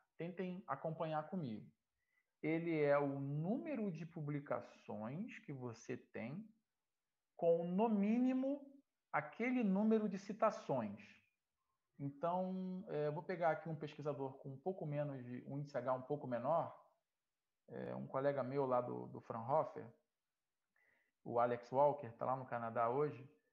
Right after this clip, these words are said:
o índice H dele é treze. O que significa isso? Significa que, ao menos,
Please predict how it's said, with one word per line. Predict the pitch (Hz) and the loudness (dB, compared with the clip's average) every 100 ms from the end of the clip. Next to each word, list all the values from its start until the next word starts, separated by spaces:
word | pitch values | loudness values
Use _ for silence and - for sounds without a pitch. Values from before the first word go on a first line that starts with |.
| _ - | _ -4
o | 175 | -2
índice | 226 - | 0 0
H | 185 180 180 | 2 2 2
dele | 185 214 | 2 0
é | |
treze. | 214 156 139 113 110 - | -2 0 0 0 -6 -10
O | |
que | 156 | -8
significa | 247 233 226 226 214 180 | -6 -4 -4 -2 0 0
isso? | 117 101 - - | 0 -4 -10 -14
Significa | - 202 98 - 226 226 208 | -6 -2 -2 -4 -4 -4 -4
que, | 165 - 147 139 - - | -6 -6 -6 -6 -4 4
ao | 202 | 6
menos, | 196 185 226 269 165 123 | 6 4 2 2 0 -2